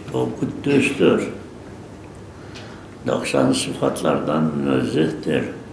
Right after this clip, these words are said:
Kudüs kelimesinde Allah'ın eserlerinde noksanlığı yok. Ha-, halikiyetinde noksanlık yok.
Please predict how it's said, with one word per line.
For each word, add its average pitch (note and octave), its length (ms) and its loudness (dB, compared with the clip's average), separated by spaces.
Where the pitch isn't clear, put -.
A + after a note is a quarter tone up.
Kudüs D3+ 540 4
kelimesinde - 920 0
Allah'ın C#2+ 560 2
eserlerinde D2 1000 2
noksanlığı - 880 0
yok. - 180 -2
Ha-, - 320 -10
halikiyetinde D#2 1300 2
noksanlık C#2+ 800 -2
yok. - 220 -2